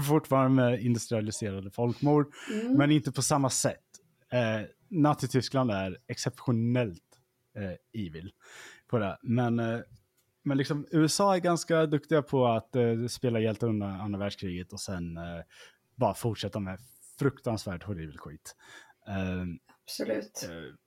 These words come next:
Speaker 1: eh, det gör de än idag, fast det, det, du vet, bara ändrar scen.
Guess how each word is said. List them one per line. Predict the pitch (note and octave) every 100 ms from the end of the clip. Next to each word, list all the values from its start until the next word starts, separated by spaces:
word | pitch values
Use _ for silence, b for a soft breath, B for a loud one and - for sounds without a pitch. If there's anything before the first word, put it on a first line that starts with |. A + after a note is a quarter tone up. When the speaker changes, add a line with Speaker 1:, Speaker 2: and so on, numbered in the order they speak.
| - C#2+ -
Speaker 1:
eh, | D3
det | C#3+
gör | F3
de | G3+
än | F#3+ E3
idag, | G#2 D3 F3 F2 G#2+ G#2 _
fast | C#3 C#3
det, |
det, | C#3 D3 C3
du | C3 C#3+
vet, | D3+
bara | C3 C#3+ C3+
ändrar | C#3+ C3+ A#2 A#2+ A2+ A2+ A2+
scen. | - - C3+ B2+ G#2